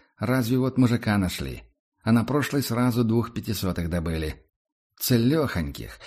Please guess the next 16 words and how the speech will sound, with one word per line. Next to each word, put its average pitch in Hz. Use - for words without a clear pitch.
И 131
ведь 131
где? 127
На 113
своем 135
же 143
горизонте, 113
где 104
территории 131
на 120
семьдесят 131
километров 123
вокруг 107
хоженые. 80
Едва 98
вышли, 95